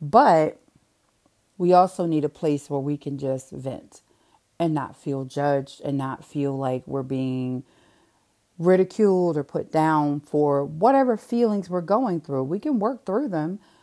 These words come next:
but while you're <laughs> working through them, it's a little bit difficult to feel like people don't understand you, okay?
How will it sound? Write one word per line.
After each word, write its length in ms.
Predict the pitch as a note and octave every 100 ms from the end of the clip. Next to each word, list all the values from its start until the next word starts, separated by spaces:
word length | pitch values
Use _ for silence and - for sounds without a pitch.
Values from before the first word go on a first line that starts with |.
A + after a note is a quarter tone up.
| _ D#3
but 440 | F3+ E3 D#3+ - _ _ _ _ _ _ _ - -
while 420 | F3 E3 F3+ G#3
you're 180 | G3+ G3+
<laughs> 20 |
working 580 | F#3 E3+ G#3+ A3 G3+ F#3
through 280 | F#3+ G#3 G3+
them, 240 | G#3 G3+
it's 260 | F3 F3 G3+
a 60 |
little 280 | G#3 A3 G#3+
bit 240 | F#3 D#3+
difficult 420 | D#3+ F3+ F3+ E3 D#3+
to 80 |
feel 280 | D#3+ E3 E3
like 340 | D#3 D3+ D3 _ _ _ _ _
people 240 | - E3+ F3
don't 180 | D#3+ D#3
understand 600 | C3+ C3+ - C#3 - -
you, 200 | - - _ _ -
okay? 300 | C#3+ D#3+ C#3+